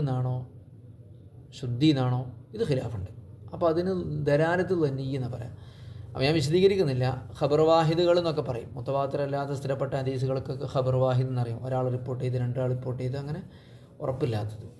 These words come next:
ഖബർ വാഹിദ് തന്നെ ചിലപ്പോൾ ദലാലത്ത് വളരെ ഖത്ഈയായിരിക്കും. കുല്ലു മുസ്കിരിൻ ഹറാം, ഏത്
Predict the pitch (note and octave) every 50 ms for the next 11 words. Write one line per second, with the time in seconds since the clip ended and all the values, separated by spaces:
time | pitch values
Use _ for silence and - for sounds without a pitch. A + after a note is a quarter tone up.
0 | - - - - - - - - - - - - - - - - - - - -
1 | - - - - - B2 A2+ C3+ C#3 C#3 D3 D#3+ E3+ F3 F3+ F3+ F#3+ G3 G3 G3+
2 | G3 F#3+ F#3+ F#3 E3+ F#3 F3+ E3 F3+ F3+ D3 D3 C#3+ D3 D3+ E3 E3 F3 E3 F#3+
3 | F#3 E3 D#3+ D#3+ D#3+ E3 E3+ E3 D#3+ D#3 - D#3+ D#3 D3+ D3+ D3 C#3 C3 - -
4 | - - - - - D#3+ D#3+ D#3+ D3 C#3+ - - - D3 C3 C3 A#2+ A2+ A#2+ A#2
5 | A#2 A#2 A#2 A#2 - - - - B2+ B2 C3 C#3+ D3+ D3+